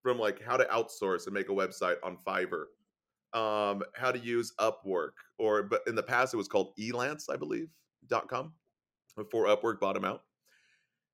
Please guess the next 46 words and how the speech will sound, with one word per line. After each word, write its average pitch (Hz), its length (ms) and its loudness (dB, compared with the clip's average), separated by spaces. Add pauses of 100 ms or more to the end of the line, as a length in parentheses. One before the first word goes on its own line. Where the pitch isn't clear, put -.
(320)
and 123 380 4
create 139 220 2
a 135 40 4
marketing 135 440 2
campaign, 101 500 0
create 120 260 0
a 117 60 0
sales 131 400 2
funnel. 95 360 2
It 110 80 2
wasn't 147 300 4
until 117 240 2
I 104 60 6
learned 98 420 -2
those 110 300 2
things 95 260 -6
from 101 100 -6
all 98 100 2
those 87 180 -4
failures 110 680 -2 (300)
that 107 540 2
I'm 104 160 -2
like, 92 200 0
"Okay, 113 220 0
I'm 107 120 0
gonna 131 140 0
launch 98 420 -2
this 90 160 -4
thing 90 260 -8
for 90 100 -4
nineteen 107 440 -6
dollars, 87 560 0 (340)
a - 60 -20
few 165 240 -12
downloads, 101 800 0
fifty 131 280 -4
videos, 90 640 -2 (260)
and 107 80 0
I'm 107 60 0
gonna 107 120 -4
put 120 140 -2
it 107 60 0
on 92 140 -4
udemy 98 440 -2
dot 76 220 -2
com." 85 240 -12